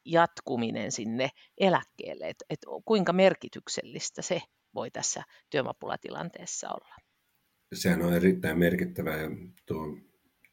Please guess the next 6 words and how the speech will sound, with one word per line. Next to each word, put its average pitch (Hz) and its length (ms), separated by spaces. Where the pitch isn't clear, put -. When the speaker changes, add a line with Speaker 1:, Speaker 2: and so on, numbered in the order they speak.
Speaker 2:
esittämäsi 78 580
esimerkki 82 520
on 76 80
oikein 73 360
hyvä, 85 280
että - 200